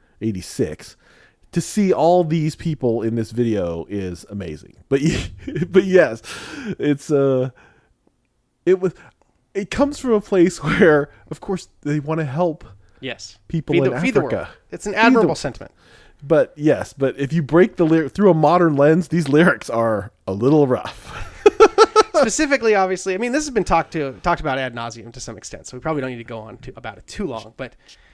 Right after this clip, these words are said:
Speaker 2: like, do they know it's Christmas time at all? I mean, all right, just, what, you're not the all-knowing savior. Just settle down.
Speaker 1: <laughs>
Speaker 2: And then obviously the one that stands out is, well, tank, thank, t-,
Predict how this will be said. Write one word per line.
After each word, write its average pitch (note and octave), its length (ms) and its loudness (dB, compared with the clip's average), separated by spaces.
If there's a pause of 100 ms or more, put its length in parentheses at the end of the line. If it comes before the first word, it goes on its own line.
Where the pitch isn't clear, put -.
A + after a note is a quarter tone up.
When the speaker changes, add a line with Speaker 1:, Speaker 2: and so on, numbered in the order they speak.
(220)
Speaker 2:
like, F#3+ 220 -2
do B3+ 100 2
they C#4+ 100 4
know B3 180 4
it's G3 120 0
Christmas G3 400 -2
time E3+ 300 2
at C#3+ 80 0
all? D3 340 -2
I D3+ 60 -12
mean, D#3 240 -6
all E3+ 40 -6
right, C3 240 -6
just, - 240 -16 (280)
what, - 180 -20 (720)
you're E3+ 140 -6
not A3 120 0
the F#3 80 0
all-knowing D#3+ 480 4
savior. B2 420 -10
Just - 140 -14
settle C3+ 160 0
down. - 220 -10 (280)
Speaker 1:
<laughs> - 0 -
Speaker 2:
And - 760 -2
then G#3+ 60 6
obviously A3+ 280 4
the G3 60 4
one F#3 100 4
that E3+ 80 2
stands D3+ 320 -2
out C3+ 160 0
is, B2 140 -10
well, C#3 100 -6
tank, E3 380 -4
thank, F#3+ 260 -2
t-, - 140 -20